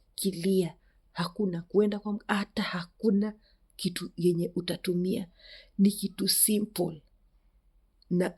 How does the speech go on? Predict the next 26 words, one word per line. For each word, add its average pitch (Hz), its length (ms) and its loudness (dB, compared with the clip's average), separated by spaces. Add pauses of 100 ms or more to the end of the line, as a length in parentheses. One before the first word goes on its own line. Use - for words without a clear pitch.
(100)
hizo 220 260 6
vijitu, 185 720 -2
hizo 202 240 2
vidudu 180 420 -2
zitatoka 180 460 -4
kwa 185 140 -2
mwili 170 300 0
yako 185 360 -6 (280)
kama, 175 600 0 (1400)
kama 190 260 2
vinakimbia. 160 800 -2 (880)
Nenda 262 360 2
uchukue, 180 760 -4 (1400)
tumesema 202 720 2 (500)
shetani 196 420 2
ni 170 100 2
moto 220 420 -2 (260)
na 170 120 -4
jini 165 280 -2
ni 156 100 -4
moto. 170 440 -8 (340)
Kwa 180 100 -2
sababu 185 360 -2
palipo 190 420 2
na 180 120 -2
moshi, 226 460 -4